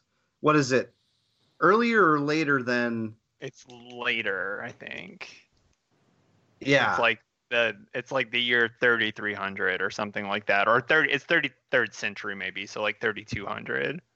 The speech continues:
Speaker 1: Okay, yeah. So,
Speaker 2: Um,
Speaker 1: so I don't know for sure that that's what D C intends with this, but I can see a world where, because of the events of Doomsday Clock, now Bendis is able to do this,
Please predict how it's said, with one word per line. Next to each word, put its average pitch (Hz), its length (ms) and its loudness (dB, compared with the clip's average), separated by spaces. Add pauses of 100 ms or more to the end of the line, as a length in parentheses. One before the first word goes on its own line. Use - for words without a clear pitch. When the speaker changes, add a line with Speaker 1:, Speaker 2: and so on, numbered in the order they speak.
(200)
Speaker 1:
Okay, 120 400 -2
yeah. 113 200 -2
So, 113 240 0
Speaker 2:
Um, 52 200 -2 (400)
Speaker 1:
so 160 160 -2
I 185 140 2
don't 190 160 2
know 165 160 4
for 139 160 -4
sure 180 280 4
that 123 140 0
that's 117 260 -2
what 127 120 -8
D 120 160 -2
C 117 240 -4
intends 117 420 -2
with 143 140 -2
this, 190 320 2 (360)
but 147 280 4 (320)
I 131 80 2
can 127 180 -2
see 208 320 0
a 175 80 8
world 120 500 2
where, 107 540 2 (480)
because 127 400 0
of 143 60 0
the 139 100 2
events 123 320 0
of 123 80 -6
Doomsday 120 440 0
Clock, 104 440 2 (600)
now 135 440 4
Bendis 131 400 2
is 123 120 -4
able 123 180 -2
to 120 140 -8
do 123 280 -2
this, 117 360 -2